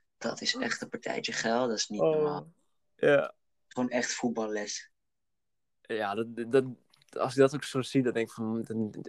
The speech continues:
Speaker 2: zo'n Messi bijvoorbeeld ook. Dan had je een of ander Real elftal en dan het enige doel wat die Mourinho ze meegaf, zo, "Hey, die Messi moet je gewoon letterlijk doden, hè."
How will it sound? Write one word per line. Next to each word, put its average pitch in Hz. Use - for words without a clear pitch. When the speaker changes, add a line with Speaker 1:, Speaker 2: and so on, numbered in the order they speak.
Speaker 2:
zo'n -
Messi 127
bijvoorbeeld 113
ook. 113
Dan 113
had 120
je -
een 127
of 123
ander 120
Real 120
elftal 123
en 120
dan 113
het -
enige 143
doel 143
wat 139
die 135
Mourinho 135
ze 123
meegaf, 123
zo, 123
"Hey, 120
die 117
Messi 139
moet 135
je 131
gewoon 123
letterlijk 123
doden, 117
hè." 120